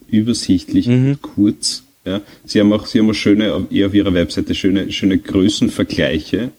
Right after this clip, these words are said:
Speaker 1: ja. Was, was so quasi das eine Ding in React an Zeilen verursacht und in Angular oder in Vue
Speaker 2: Ja, gut,
Speaker 1: und dann
Speaker 2: ja.
Speaker 1: in Svelte.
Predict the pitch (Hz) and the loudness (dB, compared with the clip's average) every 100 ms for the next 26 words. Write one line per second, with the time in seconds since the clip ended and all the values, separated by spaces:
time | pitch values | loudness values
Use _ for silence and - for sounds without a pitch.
0 | - 95 107 - - _ - 80 82 - | -8 -8 -8 -14 -20 _ -4 -2 -2 -4
1 | 90 90 - 104 104 98 - 107 101 101 | -2 -2 0 -2 0 0 2 2 2 0
2 | - 92 98 101 101 101 - 92 95 92 | -2 0 0 2 2 2 0 0 2 2
3 | 95 80 101 - 104 - - 95 - 104 | 4 2 0 -2 -2 -2 0 0 2 2
4 | 98 101 110 113 - 98 95 87 82 82 | 2 0 -2 -6 -6 -4 0 0 -2 -4
5 | 98 101 104 87 87 82 - - 90 101 | 0 0 0 0 -2 -2 -2 0 2 4
6 | 120 120 120 113 - 101 104 98 98 - | 2 0 0 -2 0 0 0 2 2 2
7 | 90 107 127 - | 2 2 2 -2